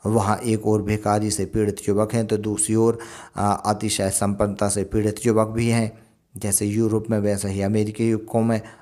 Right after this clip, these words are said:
युवतियों का असंतोष, विद्रोह, नशेबाजी, यौन स्वच्छंदता और विध्वंसवादिता से प्रकट होता हुआ है। जहाँ तक नशीली वस्तुओं के सेवन का सवाल, यह पश्चिम में तो है ही, भारत में भी खूब है। दिल्ली विश्वविद्यालय के पर्यवेक्षक के अनुसार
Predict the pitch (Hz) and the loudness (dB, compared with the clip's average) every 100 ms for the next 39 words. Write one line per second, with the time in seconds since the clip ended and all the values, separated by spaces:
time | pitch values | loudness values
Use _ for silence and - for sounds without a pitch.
0 | - 110 101 - 113 104 - - 104 107 | -2 -2 -2 -2 -2 0 -2 -2 -2 0
1 | 107 113 104 104 104 117 113 107 104 - | 0 -2 -2 -4 -2 0 0 0 -2 0
2 | 104 104 107 117 107 - - - 113 110 | 2 2 2 -2 -4 -8 -12 0 2 2
3 | 104 107 107 120 110 110 113 110 110 107 | 0 -2 -2 0 0 0 0 0 2 0
4 | 104 107 107 110 107 107 101 110 107 110 | 0 0 0 -2 0 0 0 0 0 -2
5 | 101 - - - 104 - 107 107 107 117 | -4 -14 -12 -4 -2 -2 0 0 0 0
6 | 117 107 110 107 113 113 - _ _ _ | 2 0 0 0 0 -2 -8 _ _ _
7 | - 110 107 104 104 101 104 107 104 110 | -8 -6 -2 0 0 0 0 0 0 -2
8 | 110 107 107 - 123 117 113 - - - | -2 0 0 0 0 0 -2 -12 -10 -4
9 | 107 113 110 113 110 110 127 123 123 117 | 2 4 4 2 0 2 4 4 4 2
10 | 107 101 107 - 117 117 113 110 113 95 | -2 -2 -4 -4 -2 0 0 -2 -4 0
11 | 117 123 139 - - - 98 95 101 104 | 0 0 -4 -6 -18 -14 -10 -6 -6 -4
12 | 104 113 110 113 120 117 107 107 113 120 | -4 -4 -2 -2 0 0 0 0 0 0
13 | 117 110 107 98 113 110 113 110 110 110 | 2 0 0 -2 -2 0 2 2 2 0
14 | 107 120 113 113 113 - 113 - 110 113 | -2 0 2 2 0 -2 -6 -2 0 0
15 | 110 131 | 2 2